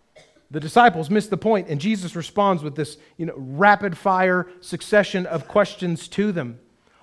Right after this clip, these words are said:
All of these questions, friends, are rhetorical. The answer is implied. Jesus is asking these questions not to figure out what the disciples actually think, but to help them to understand that they have no idea what they're talking about.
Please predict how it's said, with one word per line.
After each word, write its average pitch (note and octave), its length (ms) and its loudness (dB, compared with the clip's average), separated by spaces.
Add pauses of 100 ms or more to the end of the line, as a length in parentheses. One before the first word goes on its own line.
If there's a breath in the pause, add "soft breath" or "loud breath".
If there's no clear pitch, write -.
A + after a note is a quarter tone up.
All C4+ 280 8
of A3 80 4
these G#3 160 0
questions, G#3+ 420 -2
friends, F#3 300 0
are E3 280 2
rhetorical. D#3+ 680 0
The D3 160 -4
answer G#3 360 -2
is D#3+ 140 -4
implied. C3+ 680 0 (320 soft breath)
Jesus A#3 380 0
is E3 120 -4
asking G3 540 -2
these D3 320 -6 (220 soft breath)
questions D#3 520 0
not G3+ 200 0
to F3+ 60 -6
figure E3 220 -2
out D#3+ 140 0
what D#3+ 140 -6
the D3 60 -8
disciples C#3 420 -4
actually C3+ 400 -6
think, E3+ 320 -2 (220 soft breath)
but F3+ 120 -4
to F3 80 2
help F3 200 2
them B3 200 4
to G#3 80 2
understand E3+ 560 0
that F#3+ 160 0
they A#3 120 4
have A#3 120 6
no B3 160 4
idea B3 320 2
what B3+ 140 0
they're C#4 100 -2
talking C#4+ 400 0
about. A#2 340 -8